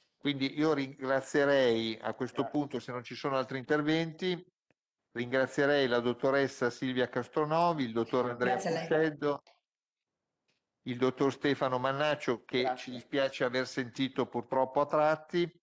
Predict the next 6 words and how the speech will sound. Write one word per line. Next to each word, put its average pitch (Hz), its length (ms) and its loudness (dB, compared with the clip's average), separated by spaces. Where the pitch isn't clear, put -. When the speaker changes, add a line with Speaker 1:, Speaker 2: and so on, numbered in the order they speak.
Speaker 2:
No, 220 120 -4
no, 233 40 0
Speaker 1:
l'avvocato 135 580 -2
Speaker 2:
no. 127 60 -6
Speaker 1:
Sonia 135 400 0
Monteleone, 156 1160 0